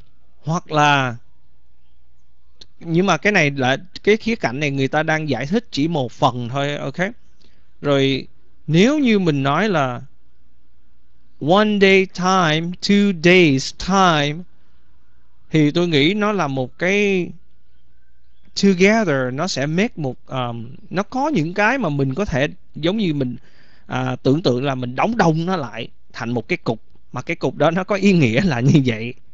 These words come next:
Mình mới mang nguyên cái cục đó, mình nhét vô để mình làm thành một cái adjective, bổ nghĩa cho một cái noun. Thì tùy theo cái context,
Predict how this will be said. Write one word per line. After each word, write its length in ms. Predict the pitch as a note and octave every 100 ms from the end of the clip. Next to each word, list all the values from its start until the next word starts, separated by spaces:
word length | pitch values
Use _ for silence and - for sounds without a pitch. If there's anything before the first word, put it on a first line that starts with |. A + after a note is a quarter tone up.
| - - - -
Mình 200 | D3+ D3
mới 100 | G3
mang 380 | F#3 F3+ F3
nguyên 140 | F3 E3+
cái 100 | F3+
cục 220 | C#3+ A#2
đó, 280 | D#3 G3+ -
mình 260 | B2+ B2 A#2
nhét 340 | - C3+ F3+ A3+
vô 220 | E3 D3
để 160 | C3 A#2
mình 160 | D#3 C3
làm 340 | B2+ A#2+ A#2+
thành 220 | - B2
một 160 | A#2 -
cái 280 | - D3 C#3+
adjective, 380 | D3+ - D3+ - - - - - - -
bổ 220 | C#3 B2
nghĩa 160 | C#3+ B2
cho 140 | C#3+
một 140 | B2+ -
cái 120 | D3+
noun. 300 | D3 C#3 C3 - - - - - - -
Thì 100 | B2+
tùy 300 | - D#3 C#3+
theo 200 | D#3+ E3
cái 120 | F#3+
context, 720 | - E3+ D3+ E3+ F3 - -